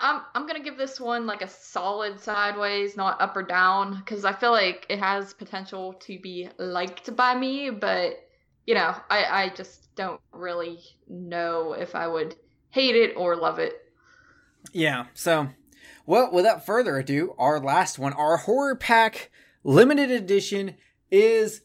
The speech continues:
Speaker 2: Plank Face from two thousand and sixteen. It actually has an I M D B rating of six point one.
Speaker 1: Wow.
Speaker 2: And you can actually buy this movie on Blu-ray.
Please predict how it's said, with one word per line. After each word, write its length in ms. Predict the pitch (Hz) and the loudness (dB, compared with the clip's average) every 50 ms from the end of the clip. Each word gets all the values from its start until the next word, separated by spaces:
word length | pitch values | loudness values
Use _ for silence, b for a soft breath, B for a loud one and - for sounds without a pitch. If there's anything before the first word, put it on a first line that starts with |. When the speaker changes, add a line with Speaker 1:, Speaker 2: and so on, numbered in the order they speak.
| _ _ _ _ _ _ _ | _ _ _ _ _ _ _
Speaker 2:
Plank 320 | - - 202 226 233 - - | -6 -2 -2 -2 -2 -4 -6
Face 320 | - 220 220 220 214 214 | -4 -2 -2 -2 -2 -4
from 160 | - 160 147 | -8 -8 -8
two 180 | 139 - 190 190 | -8 -8 -10 -8
thousand 480 | - 196 170 180 180 170 185 185 185 - | -6 -4 -2 -2 -2 -4 -6 -10 -10 -10
and 200 | - 147 135 131 | -10 -8 -8 -8
sixteen. 720 | - - 190 196 196 - - - 165 170 170 170 170 165 151 b b b b b | -6 -2 -2 -2 -2 -2 -12 -8 -8 -6 -6 -6 -8 -10 -12 b b b b b
It 200 | b 226 294 277 | b 4 6 6
actually 300 | 233 202 151 - 165 151 | 4 2 2 -2 -4 0
has 200 | 156 156 143 135 | 0 0 0 -2
an 80 | 147 - - | -4 -6 -4
I 100 | 135 139 | -2 -2
M 140 | 143 143 135 | -2 -2 -2
D 160 | 139 147 143 | -2 -2 -2
B 180 | 131 139 143 | -2 -4 -4
rating 380 | 139 135 143 143 143 160 180 - | -2 -2 -2 -2 -2 -4 -6 -6
of 120 | 147 139 | -6 -6
six 360 | - - - - 240 247 - - | -6 -8 -6 -4 -4 -4 -6 -8
point 340 | - - 202 214 208 - | -6 -4 -4 -4 -4 -6
one. 460 | 147 135 151 233 247 147 147 175 202 - _ _ _ _ _ _ _ _ _ _ _ _ _ _ _ _ - | -8 -6 -4 -2 -2 -2 -2 -4 -8 -12 _ _ _ _ _ _ _ _ _ _ _ _ _ _ _ _ -6
Speaker 1:
Wow. 360 | - 180 185 185 175 170 B B B B B B _ - | 0 2 2 2 0 -2 B B B B B B _ 2
Speaker 2:
And 400 | 180 202 208 208 214 208 202 - - | 4 4 6 6 4 4 2 -2 -6
you 320 | - 196 156 208 269 247 | -8 -4 2 2 2 2
can 300 | 247 - 202 254 294 294 240 | 0 -2 -2 0 0 0 0
actually 300 | 208 196 - - 190 165 | -2 -2 0 2 2 4
buy 240 | 139 175 160 175 175 | 4 4 4 4 4
this 200 | 170 165 - 170 | 4 2 0 -2
movie 280 | 165 165 156 165 185 - | -4 -2 0 0 0 0
on 320 | - 208 254 294 269 196 | 2 2 4 4 4 4
Blu-ray. 640 | 147 175 185 247 254 240 170 143 135 123 131 170 | 2 2 2 2 2 2 2 2 2 0 -2 -4